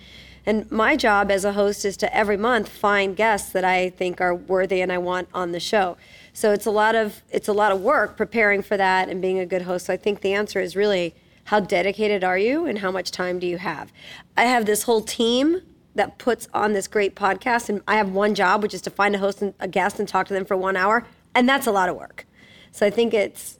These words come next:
it's really a lot easier to be a guest or become a guest. I'll tell you one thing that's annoying for me as a host is when somebody pitches me, but they've also pitched fifteen other podcasts,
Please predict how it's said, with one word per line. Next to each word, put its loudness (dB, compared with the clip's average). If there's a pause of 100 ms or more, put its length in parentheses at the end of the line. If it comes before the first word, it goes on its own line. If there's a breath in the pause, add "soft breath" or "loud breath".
it's -4
really 2
a 0
lot 2
easier 0
to -6
be 0
a 2
guest 0
or -2
become -2
a 0
guest. -2 (420 loud breath)
I'll 4
tell 2
you 2
one 2
thing 0
that's 0
annoying 2
for 0
me 2
as 2
a -2
host -2 (480 loud breath)
is 2
when 2
somebody 2
pitches -2
me, 2 (180 soft breath)
but 0
they've 4
also 4
pitched -2
fifteen 2
other 2
podcasts, -4